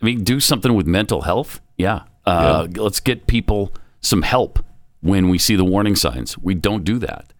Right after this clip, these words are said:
Speaker 1: I mean, this guy had all kinds of warning signs. So did the last. Uh, we, maybe we figure out how to deal with mental illness a little bit better.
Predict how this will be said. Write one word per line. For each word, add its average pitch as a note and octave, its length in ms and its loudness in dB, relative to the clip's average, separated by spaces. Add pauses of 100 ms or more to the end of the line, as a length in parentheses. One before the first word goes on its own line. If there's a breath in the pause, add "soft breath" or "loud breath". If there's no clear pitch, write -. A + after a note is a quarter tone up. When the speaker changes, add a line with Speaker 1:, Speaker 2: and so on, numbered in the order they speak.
(120)
Speaker 1:
I - 440 -8
mean, F2+ 120 4
this A2+ 160 2
guy F#2+ 220 0
had E2 200 0
all G2+ 140 0
kinds G#2 240 0
of E2 80 -2
warning B1 240 -2
signs. A#1 440 -6 (800)
So F#2+ 180 0
did F2+ 120 0
the G2 80 0
last. A2+ 500 -2 (1200)
Uh, D2 680 0 (260)
we, G#2 320 2
maybe C3 280 2
we C#3+ 140 0
figure B2 440 0
out B2+ 320 0 (420)
how G2 140 4
to A2+ 80 2
deal B2+ 380 4
with G2 160 0
mental A#2+ 340 2
illness C3 360 4
a F#2+ 60 -2
little F#2 200 2
bit G2 180 2
better. A#2 360 0